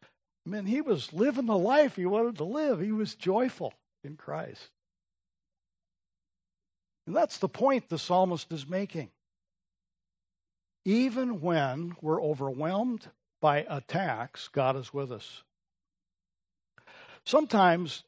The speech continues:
the attacks that we feel, we become sensitive to because we fear p-, what people think of us too much.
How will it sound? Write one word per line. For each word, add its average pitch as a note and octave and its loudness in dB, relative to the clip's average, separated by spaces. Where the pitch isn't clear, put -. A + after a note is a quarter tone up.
the D#3 0
attacks A3 0
that F#3 -2
we C3+ -4
feel, B2 -4
we D3+ 4
become D3 2
sensitive D#3+ 0
to C3+ -2
because F#3 4
we D3+ 4
fear G3+ 8
p-, - -10
what D#3 0
people D#3 -4
think D3 0
of C3 -2
us A#2+ -6
too C3 -8
much. G2+ -12